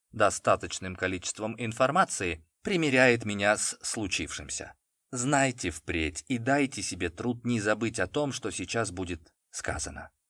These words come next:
Начал чеканить я, почти теряя сознание от головной боли. В глазах всё плыло и качалось, но виду я показывать не собирался. Вместо этого я плотно сцепил челюсти, продолжив цедить слова.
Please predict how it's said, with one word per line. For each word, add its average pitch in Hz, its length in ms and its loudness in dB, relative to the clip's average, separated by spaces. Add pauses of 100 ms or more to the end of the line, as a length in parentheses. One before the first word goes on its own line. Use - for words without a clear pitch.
(240)
Начал 87 360 -2
чеканить 85 500 -4
я, 139 180 4
почти - 360 -4
теряя 95 340 0
сознание 101 560 2
от 92 80 0
головной 92 400 -2
боли. 87 400 -2 (140)
В 95 100 -12
глазах 110 440 6
всё 110 240 2
плыло 110 500 4
и - 180 -2
качалось, 101 680 4
но 107 180 -2
виду 120 300 0
я 113 160 4
показывать 107 640 2
не 107 120 -2
собирался. 98 680 0 (300)
Вместо 117 360 2
этого 143 360 0
я 135 160 6
плотно 147 400 2
сцепил 120 440 -2
челюсти, 143 540 0
продолжив 123 720 2
цедить 104 460 -8
слова. 92 480 2